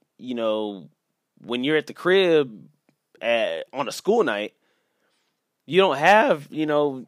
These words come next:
you don't have anybody else. You can't have your cousins and everybody at your house on a school night because they gotta go to school too. So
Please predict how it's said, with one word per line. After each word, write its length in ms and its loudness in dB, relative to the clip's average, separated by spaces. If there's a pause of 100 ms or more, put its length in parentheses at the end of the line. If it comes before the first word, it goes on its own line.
you 120 -6
don't 100 -2
have 180 -4
anybody 440 -4
else. 420 -12
You 80 -16
can't 220 -2
have 160 -2
your 100 -2
cousins 460 0
and 100 -2
everybody 400 2
at 140 -4
your 80 -10
house 540 -4 (580)
on 180 0
a 40 -4
school 360 -4
night 360 -4 (280)
because 240 -4
they 140 2
gotta 180 4
go 140 2
to 40 -4
school 280 -2
too. 380 -2
So 580 4